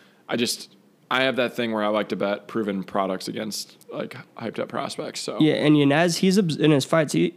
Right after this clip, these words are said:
Speaker 2: he absorbs five and a half strikes per minute, which is
Speaker 1: He did,
Speaker 2: high.
Speaker 1: he gets hit a lot. I remember Davey Grant cracking him a couple times.
Speaker 2: Yeah, so if on average he's against the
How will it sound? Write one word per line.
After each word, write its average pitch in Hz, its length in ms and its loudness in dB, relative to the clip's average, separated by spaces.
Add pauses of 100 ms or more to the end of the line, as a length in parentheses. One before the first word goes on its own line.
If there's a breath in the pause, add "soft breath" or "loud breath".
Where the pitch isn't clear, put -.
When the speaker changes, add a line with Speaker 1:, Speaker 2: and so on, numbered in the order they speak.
Speaker 2:
he 160 140 6
absorbs 147 640 4
five - 680 0
and 135 100 4
a - 20 0
half 127 240 2
strikes 113 340 0
per 117 200 -2
minute, 107 320 0
which 123 180 -2
is 113 140 0
Speaker 1:
He 127 60 -6
did, 123 80 0
Speaker 2:
high. 107 280 2
Speaker 1:
he 131 80 -4
gets - 200 -4
hit 180 140 -2
a 202 60 0
lot. 151 220 -2
I 156 120 -2
remember 185 220 -2
Davey 175 320 -2
Grant 147 340 -2
cracking 143 380 -2
him 151 80 -2
a 147 60 -4
couple 165 260 -2
times. 104 340 -4
Speaker 2:
Yeah, 160 240 4
so 151 260 2
if 139 120 -2
on 175 160 4
average 156 500 2
he's 151 300 2
against 139 560 0
the 131 140 -2